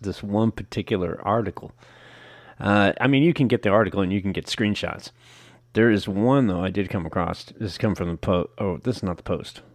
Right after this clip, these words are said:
Where's that? Who's it from? Some, it, it, it's just some, I don't know. They're called American News. I never heard of 'em.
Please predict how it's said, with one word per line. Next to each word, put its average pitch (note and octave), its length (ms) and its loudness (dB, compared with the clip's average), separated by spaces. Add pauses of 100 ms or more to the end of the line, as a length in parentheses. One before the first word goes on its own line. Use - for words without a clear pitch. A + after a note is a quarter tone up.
(100)
Where's F#2 200 -8
that? F#2 220 -10 (1200)
Who's F#3 200 -4
it B2 100 -2
from? F2 240 -4 (1400)
Some, C3 560 0 (1200)
it, - 180 -6
it, A#2+ 280 0
it's A2 500 0
just - 300 -2
some, A2+ 640 0 (200)
I G#2 140 -8
don't G2 140 -6
know. F2+ 200 -8
They're F2+ 120 -6
called G#2 260 -2
American G2 480 2
News. F#2+ 300 0
I F2 80 -4
never E2+ 240 -6
heard E2+ 200 -2
of F2 80 -4
'em. F2 120 -4